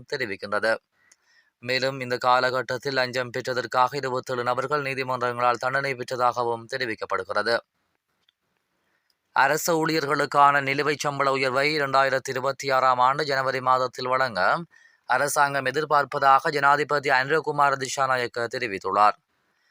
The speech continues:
யாழ் மாவட்ட செயலகத்தில் குடிவரவு மற்றும் குடியகல்வுத்துறையின் பிராந்திய அலுவலகத்தை திறந்து வைத்து உரையாற்றிய போது ஜனாதிபதி இதனை குறிப்பிட்டுள்ளார். அடிப்படை சம்பளத்தின் ஆரம்ப உயர்வு இந்த ஆண்டு ஏப்ரல் மாதத்தில் வழங்கப்பட்டதாக ஜனாதிபதி கூறுகிறார்.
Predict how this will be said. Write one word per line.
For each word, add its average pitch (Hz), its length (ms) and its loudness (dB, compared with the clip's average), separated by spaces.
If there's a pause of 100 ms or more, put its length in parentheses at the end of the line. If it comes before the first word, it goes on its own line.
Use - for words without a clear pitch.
(280)
யாழ் 123 220 2
மாவட்ட 120 400 0
செயலகத்தில் 120 720 -4
குடிவரவு 120 480 -2
மற்றும் 120 340 -6
குடியகல்வுத்துறையின் 120 880 -4
பிராந்திய 123 380 2
அலுவலகத்தை 117 560 -4
திறந்து 123 340 -2
வைத்து 120 260 -2
உரையாற்றிய 123 500 -4
போது 107 280 -4 (540)
ஜனாதிபதி 135 580 -2
இதனை 131 360 -2
குறிப்பிட்டுள்ளார். 104 760 -2 (600)
அடிப்படை 147 500 0
சம்பளத்தின் 143 520 0
ஆரம்ப 139 360 4
உயர்வு 139 380 0
இந்த 139 200 0
ஆண்டு 135 240 4
ஏப்ரல் 139 280 -4
மாதத்தில் 131 480 0
வழங்கப்பட்டதாக 131 800 0
ஜனாதிபதி 135 500 0
கூறுகிறார். 101 560 0